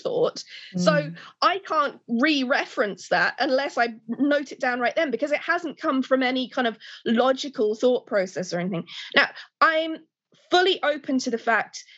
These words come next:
Speaker 1: if we want to say that that has come from my unconscious, that's fine with me. I'm not trying to make any great claims that, you know, the goddess comes and she taps me on the head or, or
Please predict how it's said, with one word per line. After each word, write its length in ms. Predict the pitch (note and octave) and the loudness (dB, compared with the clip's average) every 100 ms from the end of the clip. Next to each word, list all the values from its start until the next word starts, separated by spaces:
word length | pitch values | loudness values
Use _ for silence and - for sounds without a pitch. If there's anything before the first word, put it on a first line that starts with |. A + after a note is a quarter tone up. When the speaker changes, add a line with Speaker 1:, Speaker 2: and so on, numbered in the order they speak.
| _ _ | _ _
Speaker 1:
if 200 | - B3+ | 0 2
we 100 | C4 | 4
want 280 | B3+ B3+ B3+ | 4 4 0
to 120 | - | -4
say 220 | A#3+ A#3+ A3+ | 0 2 2
that 160 | - | 0
that 140 | A#3+ A#3+ | 0 0
has 120 | C4 | -2
come 220 | C4 A3 | -2 -4
from 180 | A#3+ A3 | -2 -2
my 160 | G3+ - | -2 0
unconscious, 840 | A3+ A3 B3 G3+ E3+ - - - - _ _ _ - | 0 0 0 -2 -4 -8 -8 -14 -20 _ _ _ 0
that's 300 | C4+ - - | 2 0 -2
fine 280 | B3 G#3+ G#3 | 2 2 2
with 120 | G#3 | 0
me. 300 | G3 C#3+ - - - | 0 -2 -6 -18 0
I'm 200 | A#3 B3+ | 2 4
not 220 | C4 C4+ | 4 0
trying 220 | - D#4 C4+ | -2 -2 -2
to 60 | |
make 220 | B3+ B3+ | -2 -2
any 300 | C4 A#3+ A#3 - | -2 -2 -4 -4
great 240 | B3+ A#3 - | -2 -2 -2
claims 480 | C4+ A3+ G#3+ G3+ - | 0 0 0 -4 -2
that, 200 | G3 - | -2 0
you 100 | G#3+ | -2
know, 300 | G3 F#3+ - - | 0 -2 -6 -12
the 200 | G3 A3+ | -2 0
goddess 400 | B3 A3 G#3 - | 2 0 -2 -4
comes 420 | C4+ A3 G#3+ G3+ | -4 -2 -2 -4
and 160 | G3 F#3+ | -2 -2
she 200 | A3 G3 | -2 0
taps 320 | A#3+ - - | -2 -2 -4
me 100 | G3+ | -2
on 140 | G3 | -2
the 80 | G3 | 0
head 400 | B3 G3 F#3 F3+ | 0 2 0 0
or, 260 | G3 F3+ G3 | 2 2 2
or 240 | - D4 | 2 4